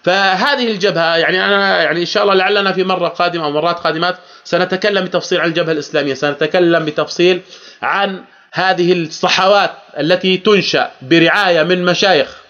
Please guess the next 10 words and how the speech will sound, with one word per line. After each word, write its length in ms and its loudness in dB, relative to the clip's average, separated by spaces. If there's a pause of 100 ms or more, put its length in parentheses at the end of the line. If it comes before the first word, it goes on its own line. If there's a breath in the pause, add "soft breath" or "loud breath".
(360)
أقول 320 2
من 100 -2
مشايخ 340 0
محسوبين 460 -2
على 280 0 (480 loud breath)
التيارات 720 2
السلفية 600 2
الجهادية 640 0
والتيارات 680 2
السلفية 720 2